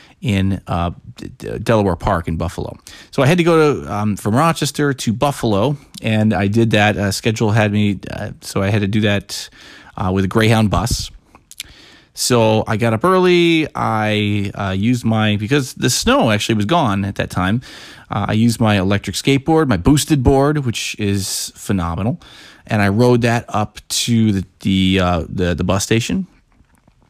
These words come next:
And then I got on the bus. And you know what? If you haven't been on Greyhound in a while, seriously, just for even just, like, a short trip, like, across New York State, a couple cities away with, you know, two, three, one, two, three, four hours, something like that, it's really not bad.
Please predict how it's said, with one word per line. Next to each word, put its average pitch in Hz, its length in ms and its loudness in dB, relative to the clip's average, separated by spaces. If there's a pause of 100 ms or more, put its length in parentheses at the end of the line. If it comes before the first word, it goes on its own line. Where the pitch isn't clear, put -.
(200)
And 110 240 2
then 104 400 4
I 98 320 0
got 95 240 -2
on 95 80 -2
the 92 80 -2
bus. 131 440 -2
And 104 240 0
you 127 120 2
know 160 100 2
what? 170 260 0 (320)
If 123 200 2
you 320 80 4
haven't 415 180 0
been 165 120 2
on 131 140 2
Greyhound 123 460 2
in 156 80 -2
a 151 40 0
while, 151 240 2
seriously, 139 440 0
just 233 180 0
for 269 140 -2
even 139 300 2
just, 127 160 -4
like, 101 100 -2
a 90 40 -4
short 120 360 0
trip, - 420 -2
like, 90 120 -2
across - 640 -4 (480)
New 113 80 2
York 95 180 0
State, 101 240 0
a 92 60 0
couple 85 240 -2
cities 92 300 -2
away 98 240 0
with, 95 180 -2
you 95 200 0
know, 87 120 -2
two, 113 380 2
three, 107 540 -2 (380)
one, 110 240 2
two, 110 220 2
three, 107 320 0
four 104 280 0
hours, 104 380 2
something 95 180 -2
like 104 140 0
that, 120 220 0
it's - 200 -4
really 403 280 4
not 156 260 2
bad. 95 340 -2